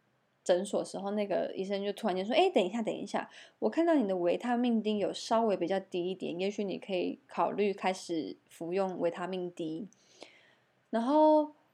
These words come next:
他就开始使用维他命 D，结果就他开始吃维他命 D 之后，他的那个皮肤的疹子的问题就好了。然后他回去想想，他就觉得，诶，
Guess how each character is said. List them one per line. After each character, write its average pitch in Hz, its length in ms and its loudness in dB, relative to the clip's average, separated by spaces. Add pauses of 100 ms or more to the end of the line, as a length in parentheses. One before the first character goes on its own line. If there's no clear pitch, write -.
他 254 120 4
就 254 100 10
开 254 160 2
始 208 80 0
使 185 200 -4
用 196 260 0
维 180 100 2
他 180 160 -2
命 180 220 -2
D， 101 320 -10
结 262 100 4
果 247 160 10
就 285 220 8
他 277 240 0
开 277 120 0
始 277 200 0
吃 - 320 -4
维 208 100 4
他 214 140 0
命 226 180 2
D 202 140 0
之 202 120 2
后， 208 60 8
他 214 160 -4
的 196 120 -2
那 185 80 -2
个 190 60 -2
皮 190 220 -4
肤 185 260 -4
的 185 140 -2
疹 156 300 -4
子 160 120 -8
的 160 120 -2
问 185 100 0
题 185 140 -8
就 151 100 -4
好 - 320 -6
了。 90 180 -8 (840)
然 302 120 4
后 330 80 4
他 349 160 8
回 294 160 8
去 302 140 4
想 185 240 0
想， - 160 -6
他 214 140 -4
就 240 60 -2
觉 240 160 -2
得， - 60 -2
诶， 349 80 6